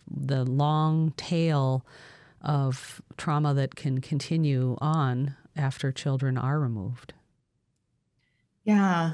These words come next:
Speaker 2: and thank you so much for sharing that. And I, I've also seen that. I heard that from some of the people that I interviewed.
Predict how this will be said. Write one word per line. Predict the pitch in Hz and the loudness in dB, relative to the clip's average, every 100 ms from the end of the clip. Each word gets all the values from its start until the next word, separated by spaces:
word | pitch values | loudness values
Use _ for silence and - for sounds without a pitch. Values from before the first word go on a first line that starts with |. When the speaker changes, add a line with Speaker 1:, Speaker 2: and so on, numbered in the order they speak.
| 190 | -2
Speaker 2:
and | 185 175 | -2 -2
thank | 185 190 202 | 2 0 2
you | |
so | 190 - 170 | -2 -2 -4
much | 160 165 | -4 -6
for | - 160 | -6 -6
sharing | - 156 156 165 | -4 -4 -2 -2
that. | 156 151 151 - | -2 -4 -6 -4
And | 156 | -2
I, | 156 156 - | 0 -2 -2
I've | 170 170 | -2 0
also | 180 180 180 175 | 0 0 0 -2
seen | 165 - 170 175 | -2 -4 -2 -2
that. | 170 170 170 | -2 -2 -4
I | 156 151 | -4 -4
heard | 175 160 | -4 -4
that | 165 165 | -4 -4
from | - 165 | -6 -6
some | 160 - 165 | -6 -4 -4
of | 160 | -2
the | |
people | 156 - 160 156 160 | -6 -8 -8 -6 -4
that | 156 | -2
I | 147 | -2
interviewed. | - 151 160 160 160 160 | -2 -4 -4 -4 -2 -4